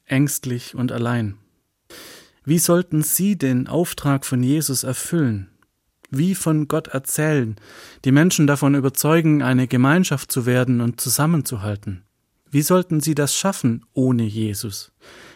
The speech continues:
Er war es doch immer, der gepredigt hat, der Leute geheilt hat und Streitgespräche geführt hat. Und dann kam eben Pfingsten. Als die Freunde sich so ängstlich in einem Haus getroffen haben, da hat es sie plötzlich gepackt, wie bei einem Sturm.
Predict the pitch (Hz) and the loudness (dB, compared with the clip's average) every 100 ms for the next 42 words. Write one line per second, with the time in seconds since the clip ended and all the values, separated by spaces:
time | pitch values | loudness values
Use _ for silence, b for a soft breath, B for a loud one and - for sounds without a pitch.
0 | B 147 190 180 143 135 - 131 117 139 | B 2 4 6 4 2 0 -4 2 4
1 | 131 120 113 113 107 110 104 - - 107 | 4 2 -2 -6 -8 -8 -8 -10 -10 -10
2 | - - B B 123 123 135 143 131 135 | -12 -20 B B 0 4 4 4 0 -2
3 | 113 120 113 - 107 - 123 110 - 143 | 0 0 -2 -4 -8 -4 -4 -4 0 0
4 | 165 - 127 - 113 107 110 104 - 117 | 2 0 -4 -2 -4 -4 -6 -8 -8 -8
5 | - 104 - - _ _ _ _ _ _ | -8 -10 -12 -20 _ _ _ _ _ _
6 | B B B B 151 127 113 107 131 147 | B B B B 2 2 0 -2 -2 -2
7 | - 139 160 - 151 139 - - 98 - | -2 -4 -4 -4 -2 -2 -4 -10 -14 -16
8 | _ _ _ _ _ - B B B B | _ _ _ _ _ -20 B B B B
9 | 151 - 160 135 175 180 147 - - 180 | 0 0 -2 0 2 2 0 -2 0 0
10 | 160 185 - 147 147 131 135 120 156 180 | 2 0 0 -2 -2 0 2 2 2 0
11 | - 143 147 143 131 135 127 135 - B | -2 -4 -2 0 0 2 2 2 0 B
12 | B B B - 117 123 110 120 127 117 | B B B -2 -2 0 -2 -4 -4 -4
13 | - 113 - - - 131 - - 120 123 | -6 -8 -10 -8 -6 -6 -6 -6 -2 -2
14 | 123 123 117 - - 139 107 95 | 0 0 0 -2 0 2 2 -4